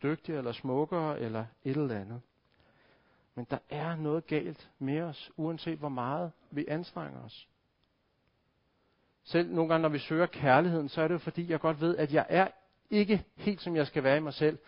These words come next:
Men hvis jeg nu kan få nogen til at sige til mig, at du er god nok,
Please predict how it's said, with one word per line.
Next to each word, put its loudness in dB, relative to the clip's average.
Men -4
hvis -6
jeg -2
nu 0
kan 0
få 2
nogen 6
til 0
at 0
sige 0
til 4
mig, 4
at 4
du 6
er 2
god 8
nok, 10